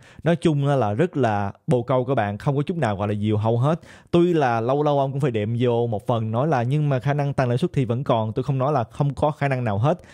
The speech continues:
khả năng thì vẫn có, nhưng mà khả năng cao là chúng tôi đã tăng đủ rồi. Thì ông phải đệm vô như vậy các bạn, <laughs> để lỡ như mà tình hình trở xấu đi năm sau, ông vẫn còn đường để lui và tăng lãi suất. Nhưng mà nói chung đó, giọng điệu đã thay đổi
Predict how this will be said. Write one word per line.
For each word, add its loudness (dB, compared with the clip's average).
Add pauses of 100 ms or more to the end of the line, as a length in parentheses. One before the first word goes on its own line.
(100)
khả 0
năng 0
thì 2
vẫn -2
có, 2
nhưng 0
mà 2
khả 0
năng 0
cao 0
là -6
chúng -4
tôi 2
đã -2
tăng -2
đủ 0
rồi. 0 (240)
Thì 2
ông 2
phải 0
đệm 0
vô 2
như 0
vậy 0
các 2
bạn, 0
<laughs> -
để 4 (220)
lỡ 2
như 2
mà 0
tình 0
hình 0
trở 0
xấu 0
đi 0
năm -2
sau, 0 (240)
ông 0
vẫn 0
còn 0
đường 0
để 0
lui 2
và -2
tăng -2
lãi -2
suất. 0 (320)
Nhưng 4
mà 2
nói 0
chung 2
đó, 2
giọng 0
điệu 2
đã 2
thay 0
đổi -2